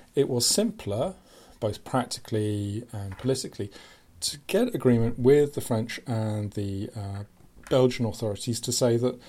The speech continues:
border checks by the British should be conducted before you get on the train. And actually it works the other way round, that, uh, that's why you do your passport, uh, control with the gendarmerie, uh,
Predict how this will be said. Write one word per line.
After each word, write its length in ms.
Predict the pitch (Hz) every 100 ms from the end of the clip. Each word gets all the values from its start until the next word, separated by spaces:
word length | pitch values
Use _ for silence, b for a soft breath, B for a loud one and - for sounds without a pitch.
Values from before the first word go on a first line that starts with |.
| B B B _ - -
border 260 | - 180 220
checks 420 | - 107 110 -
by 220 | - 123
the 80 | 127
British 360 | 120 110 - 107
should 260 | - 123
be 220 | 127 120 -
conducted 560 | - 117 120 - 123 120 - _ _ _ _ - - - - 117
before 680 | 123 - - 147 143 143 139
you 120 | - 117
get 200 | 120 113
on 300 | 110 107 110
the 40 | 117
train. 360 | - 127 101 - _ _ _ _ _ - -
And 100 | 147
actually 240 | 110 -
it 60 | 110
works 280 | 104 - -
the 60 |
other 120 | 104
way 140 | 104 101
round, 360 | 120 104 95
that, 340 | 98 - - -
uh, 160 | 101
that's 260 | 98 - -
why 140 | 101
you 160 | 98 98
do 140 | 98
your 220 | 101 101 95
passport, 720 | - 107 - 104 95 - 127
uh, 200 | 101 98 98 - -
control 420 | 110 - 110 101
with 100 | 98
the 80 | 104
gendarmerie, 720 | 107 104 110 107 104 104 110 B B B _
uh, 380 | 110 107 104 104